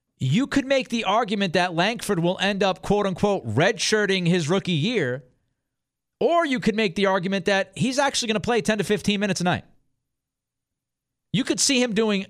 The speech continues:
either one of those things. So it'll be compelling to watch where Langford lands and, and what they have planned for him. Last thing I want to talk about here on Cattle's on Causeway.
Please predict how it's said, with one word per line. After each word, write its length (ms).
either 320
one 160
of 100
those 200
things. 380
So 260
it'll 220
be 160
compelling 440
to 60
watch 600
where 240
Langford 500
lands 640
and, 180
and 180
what 180
they 140
have 260
planned 300
for 120
him. 200
Last 280
thing 120
I 20
want 200
to 40
talk 180
about 240
here 120
on 100
Cattle's 300
on 180
Causeway. 560